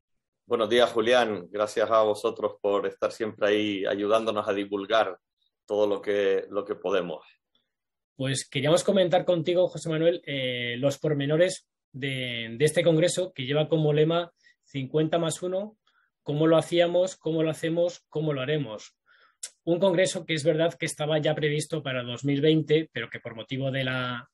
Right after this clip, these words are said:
Speaker 2: de la pandemia se tuvo que aplazar y se celebra este año. ¿Qué aspectos, eh, son claves para que el profesional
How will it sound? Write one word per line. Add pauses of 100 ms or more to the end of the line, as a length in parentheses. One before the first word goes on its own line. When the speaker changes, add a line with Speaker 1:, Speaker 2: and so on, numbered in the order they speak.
Speaker 2:
de
la
pandemia
se
tuvo
que
aplazar
y
se
celebra
este
año. (1700)
¿Qué (340)
aspectos, (160)
eh,
son
claves (360)
para
que
el
profesional